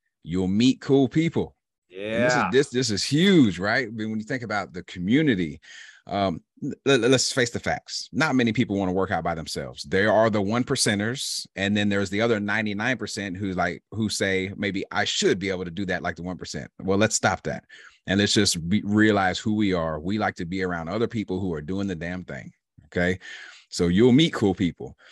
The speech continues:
Speaker 1: Uh, you could benefit from a group or a new, um, some new energetic friends. Gyms, boot camps, workout centers, and even jogging the trail are all great places to connect and have fun with new friends. Um,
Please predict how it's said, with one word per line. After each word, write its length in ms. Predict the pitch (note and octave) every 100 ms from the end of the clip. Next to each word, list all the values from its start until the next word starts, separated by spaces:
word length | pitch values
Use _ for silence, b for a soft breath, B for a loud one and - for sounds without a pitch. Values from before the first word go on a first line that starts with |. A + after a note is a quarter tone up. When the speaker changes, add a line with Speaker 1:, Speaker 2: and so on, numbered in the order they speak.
| b b F2
Speaker 1:
Uh, 100 | F2
you 200 | F#2 G#2+
could 160 | F#2
benefit 380 | A#2+ B2+ A2+ G2
from 160 | G#2+ F2
a 60 |
group 420 | E2 B2+ A#2 -
or 220 | F2 F2 F2
a 40 |
new, 720 | F#2 F#2+ F#2+ G2 F#2 F#2 F2+ -
um, 480 | F#2 F2 E2 D#2 -
some 260 | - G2
new 220 | G#2+ A2+ G#2+
energetic 460 | A2 G#2 G#2+ G2 -
friends. 520 | A2+ F2+ C#2+ - - _ _ _ -
Gyms, 800 | F2+ A2+ A2 G#2+ A2 G#2+ - - _
boot 260 | - G#2 G#2+
camps, 680 | - G2+ G2 F#2+ - - - _
workout 440 | E2 G#2 G#2 F#2+ -
centers, 580 | G2+ F#2+ F#2 F#2 F2 -
and 220 | F2 E2+
even 320 | G2 F#2 E2+
jogging 360 | G2 G2+ F#2 F#2
the 80 |
trail 560 | F2 - G#2+ G2+ G2 F#2 - _ _
are 200 | E2+ F2+
all 160 | G#2 G#2
great 220 | G2+ F#2
places 260 | - G2 E2+
to 100 | -
connect 480 | F#2+ G2+ G#2 - - -
and 160 | E2+
have 220 | F2 F#2+ -
fun 240 | A2 G2
with 100 | F#2
new 140 | G2
friends. 420 | F2+ F#2 C#2 A#1+ - B B B B -
Um, 440 | D#2+ E2 D#2 C#2+